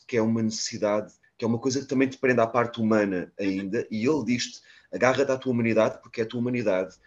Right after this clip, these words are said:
Speaker 1: que te vai fazer manter afastada este monstro que vive dentro de nós, esta besta interior. Eh, e se para ti, se forem os grãos, os, os grãos de café, para ti, se for este cheiro que te traz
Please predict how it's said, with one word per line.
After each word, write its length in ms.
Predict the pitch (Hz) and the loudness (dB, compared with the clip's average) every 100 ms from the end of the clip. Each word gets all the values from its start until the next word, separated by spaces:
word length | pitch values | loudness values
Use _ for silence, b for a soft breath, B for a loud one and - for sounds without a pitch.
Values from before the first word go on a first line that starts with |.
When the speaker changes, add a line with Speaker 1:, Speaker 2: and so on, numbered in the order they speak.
| _ _ | _ _
Speaker 1:
que 80 | - | -18
te 80 | - | -2
vai 120 | 120 | 0
fazer 520 | 120 120 113 131 113 - | 0 -2 2 2 0 -8
manter 540 | 123 127 123 127 113 - - | -4 -4 -2 -2 -2 -6 -12
afastada 800 | 113 113 107 - 107 110 123 113 _ | -10 -6 -6 -2 0 0 -4 -8 _
este 300 | 110 110 - | -6 -4 0
monstro 360 | 135 139 120 95 | 2 2 -2 -12
que 100 | - | -8
vive 160 | 110 | -8
dentro 280 | 90 101 - | -6 -8 -10
de 60 | 98 | -8
nós, 220 | 92 85 | -6 -6
esta 220 | 92 - | -8 -10
besta 360 | 92 104 101 98 | -4 -2 -2 -4
interior. 420 | 95 90 85 80 _ _ - | -6 -4 -4 -6 _ _ -2
Eh, 140 | 104 | 0
e 100 | 135 | 2
se 120 | 131 - | 0 0
para 140 | 131 | -2
ti, 160 | 135 131 | 0 -2
se 100 | - | -2
forem 200 | 127 110 | 2 2
os 80 | 107 | 2
grãos, 320 | 110 113 - | 2 0 -4
os, 160 | 113 | -6
os 120 | 98 95 | -6 -2
grãos 220 | 110 113 | 0 -2
de 60 | |
café, 320 | - 110 107 98 | -4 -2 0 0
para 140 | 95 | -4
ti, 100 | 98 | -10
se 80 | - | -6
for 140 | - 107 | -2 -2
este 200 | 110 - | -2 -2
cheiro 380 | - 113 110 - | 4 4 4 0
que 80 | |
te 100 | - | -16
traz 420 | - 110 110 - | -2 0 0 -4